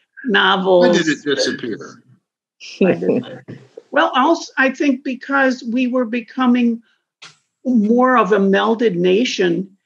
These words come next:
Speaker 2: Uh.
Speaker 1: and not so much North and South, and that we were coming together as, uh, one nation, not so much the, the Old South. So I think, you know,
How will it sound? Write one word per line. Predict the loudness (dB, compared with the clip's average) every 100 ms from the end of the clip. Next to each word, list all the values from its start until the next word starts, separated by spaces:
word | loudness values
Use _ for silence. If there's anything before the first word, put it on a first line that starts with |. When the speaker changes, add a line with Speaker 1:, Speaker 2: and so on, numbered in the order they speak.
| _
Speaker 2:
Uh. | -10 -2
Speaker 1:
and | 0 0
not | 0 -2
so | 0 2
much | 2 2 0 -2
North | 0 0 0 -2
and | -6 -8
South, | -6 -4 -4 -6 -8 -16 -20 _ _ _ _ -6
and | -2 0
that | 0 -2 -2
we | -2 0
were | -2
coming | -2 -6 -4 -4 -4
together | -4 -2 -2 0 -2 -4 -8 -4
as, | -2 0 -2 -6 -4
uh, | -2 -2 -4 -8 _ _ _ _ _ _ _ _ _ -6
one | -2 0
nation, | 0 -2 -4 -8 -8 -14 _ _ _ _ _ -8
not | -4 -2 -4
so | -6 -4 -2
much | -2 -2 -6 -10 -12 -2
the, | 0 0 -2 -6 -12 -20 -20 _ _ -6
the | 0
Old | 0 0 -2
South. | -4 -4 -4 -8 -14 _ _ -20 _ _ _ -6 -6
So | -6 -8 -6 -4 -8 -16 _ _ _ _ _ -20
I |
think, | -12 -10 -10 -12 -14
you | -6 -4
know, | -2 -4